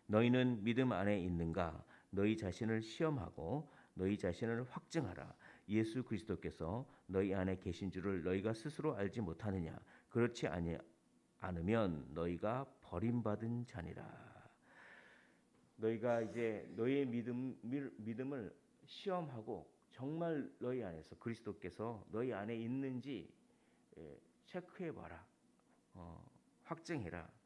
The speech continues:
만약에 너희가 너희 안에 그리스도가, 예, 계신지 스스로 알지 못한다면 너희는 버림받은 자니라. 아, 그들은,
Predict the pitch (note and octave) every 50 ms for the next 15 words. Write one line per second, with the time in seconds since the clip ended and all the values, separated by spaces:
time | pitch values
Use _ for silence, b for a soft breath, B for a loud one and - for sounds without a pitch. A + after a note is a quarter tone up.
0 | B B B B B B B - F#2 F#2+ G2+ A2 A2 A2 A#2 A2 - G2 G2 G#2+
1 | A2+ A2 B2 C3 D3+ D#3+ F3 - B B B B B B B B B B B B
2 | _ - _ _ _ _ _ - - A2+ G#2+ A#2 B2 B2 A#2+ A#2+ B2+ B2 - C3
3 | A#2+ A#2+ - D3 C#3 B2 C3+ C3 B2 G#2 - - - - _ _ _ _ _ -
4 | G2 E2 - - A#2+ B2 B2 C3+ B2+ B2 A2+ B2 C3 - - E3+ E3 E3+ D#3+ E3
5 | B2+ F2 G#2 B2+ A#2+ D3+ C#3 A#2+ G#2+ - - B2+ G#2+ F2+ D2+ D#2+ F2 G#2+ F2+ -
6 | - - _ _ _ _ _ _ _ _ _ - _ _ _ _ _ - - -
7 | - - B B B B B - F#2+ F#2+ F#2 F#2 F#2+ A#2 B2+ A2 E2 D2+ D#2 -
8 | - _ _ _ - - - E3 A2 A#2 B2 B2+ C3 C3+ C3+ D3 C#3+ C3 - G#2
9 | - - - - - - - - - - _ - - _ - - - - - B
10 | B B B B B A2 A#2+ B B B B B B - F#2+ F2+ E2+ D#2+ D#2 D#2
11 | - - A#2+ G#2+ B2 C3+ C#3+ G#2 E2